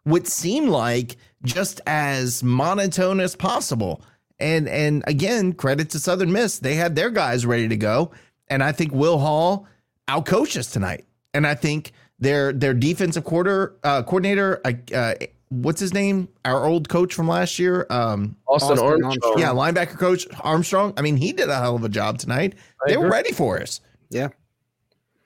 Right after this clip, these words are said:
Speaker 2: Go, Nick, you're, you're surprised at the lackluster effort early.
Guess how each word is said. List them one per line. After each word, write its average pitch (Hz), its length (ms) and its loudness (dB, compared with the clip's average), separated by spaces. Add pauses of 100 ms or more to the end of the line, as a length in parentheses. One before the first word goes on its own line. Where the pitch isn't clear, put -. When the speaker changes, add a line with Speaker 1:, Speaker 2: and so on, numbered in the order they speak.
(120)
Speaker 2:
Go, 143 180 4
Nick, 139 300 2
you're, 143 220 2
you're 127 420 0 (520)
surprised 143 680 2
at 120 240 0 (840)
the 117 80 -4
lackluster 135 760 2
effort 135 400 -2
early. 147 400 4